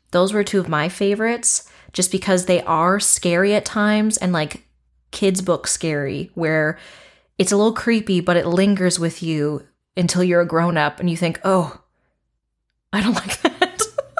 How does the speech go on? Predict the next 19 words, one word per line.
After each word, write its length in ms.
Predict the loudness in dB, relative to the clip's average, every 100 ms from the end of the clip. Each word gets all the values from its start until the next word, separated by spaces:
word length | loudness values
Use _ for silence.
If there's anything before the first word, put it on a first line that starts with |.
| -10 -10 -8 -2 0
<laughs> 520 | 0 -2 -4 -8 -2
But 140 | 0
it 40 | 2
stuck 280 | 0 0 0
with 140 | 0
me, 180 | -2 0
so 160 | 2
I 60 | 2
must 220 | 2 -2
have 60 | -2
liked 160 | -4 -6
the 60 |
story. 360 | -4 -2 -2 -2
So 180 | 0 2
I 100 | 4
really 260 | 4 4
liked 280 | 2 0 -2
that. 300 | -4 -2 -4 -8 -16 -16 -10 -2
Um, 560 | 0 2 2 0 -4